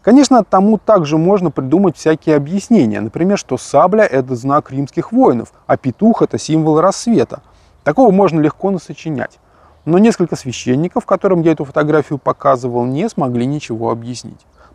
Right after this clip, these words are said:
То есть это не стандартный рисунок. И это не герб какого-то дворянина, который оплатил изготовление креста, потому что подобные есть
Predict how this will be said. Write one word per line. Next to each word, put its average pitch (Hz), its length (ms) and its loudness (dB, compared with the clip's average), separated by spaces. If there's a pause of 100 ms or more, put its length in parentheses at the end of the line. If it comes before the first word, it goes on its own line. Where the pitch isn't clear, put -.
(100)
То 175 120 6
есть 170 180 2
это 202 280 2
не 151 280 0
стандартный 139 680 -2
рисунок. 160 600 -10
И 156 80 4
это 185 160 2
не 165 120 4
герб 143 280 2
какого-то 120 420 0
дворянина, 123 540 -2
который 214 340 0
оплатил 180 420 -2
изготовление 135 720 -4
креста, 131 400 -10
потому 131 320 -2
что 113 140 -14
подобные 135 720 -2
есть 135 320 -4